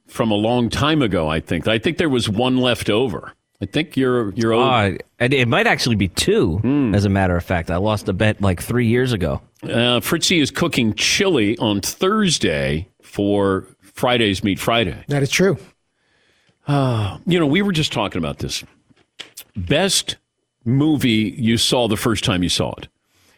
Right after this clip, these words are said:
Speaker 1: Like, the experience of Usual Suspects. When you watched it, you're like, "Whoa, what just happened?" Memento with Guy Pearce is another one of those.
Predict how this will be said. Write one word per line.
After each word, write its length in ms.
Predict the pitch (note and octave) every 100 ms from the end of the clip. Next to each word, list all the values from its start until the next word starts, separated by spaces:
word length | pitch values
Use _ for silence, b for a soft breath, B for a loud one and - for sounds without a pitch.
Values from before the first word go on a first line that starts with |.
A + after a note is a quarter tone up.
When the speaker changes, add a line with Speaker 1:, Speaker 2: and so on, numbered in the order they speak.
| _ _ _ _ _ _ _
Speaker 1:
Like, 260 | C3+ C#3+ -
the 160 | A#2+ D3+
experience 680 | C#3 - A3+ A#3 G#3 E3 D#3
of 160 | C3
Usual 420 | A2 E3+ D3+ C3 A#2
Suspects. 560 | - G2+ - B1+ -
When 120 | D#3
you 120 | E3+ E3+
watched 420 | F#3 G#3 - B2+
it, 100 | G#2+
you're 140 | A2+
like, 200 | A2+ A2 G2
"Whoa, 540 | C#3+ C#3 F3 F#3+ D#3+
what 240 | A#2 A#2 C#3+
just 260 | A#2 G#2
happened?" 380 | A#2+ E2+ - - - _ _ _ _ _ _ _ _ - - -
Memento 960 | C#3 D3 C#3+ F3 G3 - G#2 B2+ - _ _ _ _ _ _ _ _ -
with 440 | A#2 A#2 A2+ C3
Guy 280 | A#2 C#3+ D3
Pearce 580 | - - E3+ C#3 - -
is 160 | G2
another 360 | A2 G#2 A#2+ A2+
one 180 | F#2+ E2+
of 80 | D#2
those. 360 | C#2+ A#1 -